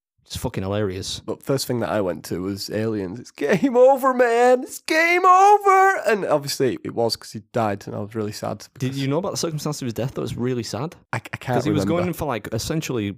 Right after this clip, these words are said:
Speaker 1: corrective heart surgery, right? And he was only, like,
Speaker 2: Oh,
Speaker 1: sixties,
Speaker 2: yes, yeah.
Speaker 1: early sixties, I think.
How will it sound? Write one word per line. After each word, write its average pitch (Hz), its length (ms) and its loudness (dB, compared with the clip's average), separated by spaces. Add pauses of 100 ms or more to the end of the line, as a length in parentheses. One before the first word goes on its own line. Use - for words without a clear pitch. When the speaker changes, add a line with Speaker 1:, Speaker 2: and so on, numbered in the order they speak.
(260)
Speaker 1:
corrective 110 540 -4
heart 117 260 -4
surgery, 107 400 -6
right? 90 300 -6 (560)
And 139 80 -6
he 165 80 -2
was 160 120 -2
only, 226 140 0
like, 175 220 -4
Speaker 2:
Oh, 139 120 4
Speaker 1:
sixties, 143 380 4
Speaker 2:
yes, 127 340 0
yeah. 123 120 -2
Speaker 1:
early 147 180 0
sixties, 165 420 -6
I 175 80 -4
think. 202 360 -6